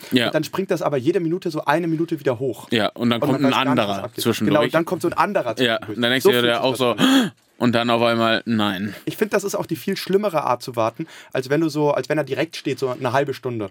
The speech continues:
Speaker 1: Ja.
Speaker 2: Weil dann hast du so einmal so, okay, scheiße,
Speaker 1: Ja.
Speaker 2: und dann musst du aber damit
Speaker 1: Oder
Speaker 2: leben.
Speaker 1: wenn du jemanden abholst oder so, sag, komme gleich.
Speaker 2: Ja,
Speaker 1: Und dann,
Speaker 2: und wir
Speaker 1: ich, ich
Speaker 2: wissen
Speaker 1: bin auch wirklich, da bin ich radikal, ich schreibe immer, was heißt gleich.
Speaker 2: <laughs>
Speaker 1: Weil einfach für mental.
Speaker 2: Ja, voll.
Speaker 1: Weil, weil, was ist deine Definition von gleich?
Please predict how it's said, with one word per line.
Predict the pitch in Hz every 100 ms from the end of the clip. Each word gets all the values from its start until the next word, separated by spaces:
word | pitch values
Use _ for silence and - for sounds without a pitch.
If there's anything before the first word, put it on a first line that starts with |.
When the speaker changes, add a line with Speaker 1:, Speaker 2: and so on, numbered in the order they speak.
| -
Speaker 1:
Ja. | 110 -
Speaker 2:
Weil | - 156
dann | 151 170 135
hast | 139 156
du | 160
so | 147
einmal | 120 151 160 170
so, | 151
okay, | 131 147
scheiße, | 139 139 147 - 180 -
Speaker 1:
Ja. | 110 101
Speaker 2:
und |
dann | 139
musst | 160 160
du |
aber | 135
damit | 131 131
Speaker 1:
Oder | 113
Speaker 2:
leben. | 113
Speaker 1:
wenn | 117
du | 117
jemanden | 113 95
abholst | 120 - 117 110
oder | 113
so, | 107 110
sag, | 113 - -
komme | - 120 104
gleich. | 101 98 98 -
Speaker 2:
Ja, | 143 131
Speaker 1:
Und | 107
dann, | 113
Speaker 2:
und |
wir | 127
Speaker 1:
ich, | 113
ich | 139
Speaker 2:
wissen | 151
Speaker 1:
bin | 143
auch | 139 135
wirklich, | 147 135 - - - - -
da | 113
bin | 127
ich | 123
radikal, | 127 139 135 135
ich | 131
schreibe | - 131 123
immer, | 127 117
was | 120
heißt | 120 117 -
gleich. | 113 107 104 110 113 117 -
Speaker 2:
<laughs> | - -
Speaker 1:
Weil | 113 113
einfach | 135 131 -
für | 127 113
mental. | 113 110 117 104 98 - -
Speaker 2:
Ja, | 170
voll. | - 131 143
Speaker 1:
Weil, | 143 147 135
weil, | - 113 -
was | 143 135
ist | 131
deine | 127 123
Definition | 123 117 120 113
von | 107
gleich? | 101 117 -